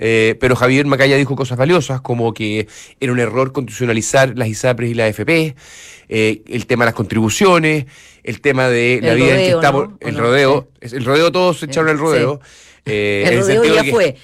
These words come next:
Speaker 2: el
Speaker 1: el
Speaker 2: rodeo fue como la ducha.
Speaker 1: <laughs> en el sentido que el rodeo,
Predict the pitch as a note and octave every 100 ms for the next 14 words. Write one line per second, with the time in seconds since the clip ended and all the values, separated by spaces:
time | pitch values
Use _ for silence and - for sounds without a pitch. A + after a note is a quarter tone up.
0 | - - E3 F#3+ G3+ A3+ A#3 A3+ A3+ G3+
1 | G#3+ A3+ - C3+ - - D3 B2+ C#3+ C3
2 | D#3 C3 B2+ A2+ A2+ A#2+ B2+ C#3+